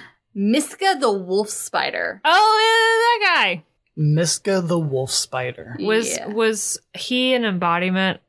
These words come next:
Speaker 2: of a particular deadly sin?
Speaker 1: Uh, it did not say when I
Speaker 2: Because I, I got, when you said succubi,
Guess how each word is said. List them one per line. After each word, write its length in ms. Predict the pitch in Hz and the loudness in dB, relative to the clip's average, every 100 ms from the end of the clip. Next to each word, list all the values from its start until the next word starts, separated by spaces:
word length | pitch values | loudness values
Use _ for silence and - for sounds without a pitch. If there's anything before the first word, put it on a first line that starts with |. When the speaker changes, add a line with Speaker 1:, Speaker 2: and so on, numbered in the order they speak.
| - | -4
Speaker 2:
of 480 | 165 156 147 156 - | -2 0 -2 -4 -6
a 80 | |
particular 960 | 175 180 - 175 170 170 165 151 151 160 - | -4 -4 -2 -4 -2 0 2 2 0 -2 -4
deadly 280 | 180 175 180 | -4 -2 -2
sin? 560 | - 214 220 220 233 233 - _ | -2 -2 0 0 -2 -4 -12 _
Speaker 1:
Uh, 220 | 294 339 370 | 0 0 0
it 120 | 359 | 0
did 140 | 508 554 571 605 | 0 2 0 0
not 120 | - | -4
say 760 | - - - - 330 302 247 220 | -6 -4 -6 -2 0 2 2 0
when 260 | 208 214 | -2 -2
I 480 | 190 208 202 196 196 | 0 0 2 2 0
Speaker 2:
Because 440 | 240 269 277 226 - | 0 0 0 -2 -4
I, 420 | - 233 - 214 196 | -2 -2 -4 -8 -2
I 120 | 226 | -2
got, 320 | 240 254 247 - | 0 0 -2 -8
when 380 | 131 202 220 | -10 -2 0
you 60 | 233 | 0
said 240 | 233 220 | 0 -4
succubi, 880 | 180 185 180 226 214 226 233 247 269 | -2 -2 -2 -4 -2 0 2 0 -2